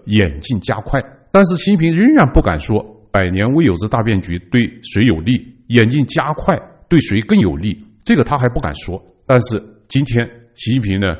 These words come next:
他在给郑丽文的贺信里边，对“百年未有之大变局”做了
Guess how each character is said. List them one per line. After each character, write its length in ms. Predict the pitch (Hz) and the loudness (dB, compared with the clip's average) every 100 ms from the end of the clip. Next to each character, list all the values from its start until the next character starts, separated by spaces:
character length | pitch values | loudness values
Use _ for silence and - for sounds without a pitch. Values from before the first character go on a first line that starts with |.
| - _ - | -12 _ -6
他 120 | 131 | -2
在 160 | 135 | 0
给 420 | 120 95 82 76 73 _ - | 0 -2 -2 -4 -8 _ -6
郑 180 | 170 151 | 0 2
丽 60 | |
文 160 | 123 104 | 2 0
的 80 | 101 | -4
贺 240 | - 233 | -2 0
信 240 | 131 196 | 0 0
里 100 | 98 | -2
边， 180 | 78 85 - _ | -4 -8 -10 _
对 160 | 131 113 - - | 0 0 -2 -4
“百 180 | 87 78 | -2 -2
年 180 | 82 98 110 | -2 -4 -2
未 140 | 156 | 0
有 120 | 143 80 | 0 0
之 140 | - | -4
大 200 | 92 123 | -4 -2
变 200 | 107 113 87 | 0 -2 -2
局” 260 | 80 80 - _ - | -8 -14 -14 _ -4
做 180 | 123 | 0
了 220 | 98 80 | 0 -2